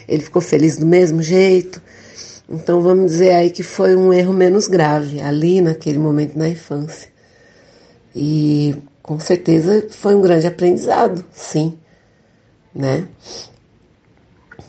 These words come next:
Agora, com relação a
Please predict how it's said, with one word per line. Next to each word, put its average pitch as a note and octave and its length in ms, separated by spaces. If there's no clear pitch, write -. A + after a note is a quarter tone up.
Agora, D#3+ 520
com F3 220
relação E3 1120
a D3 520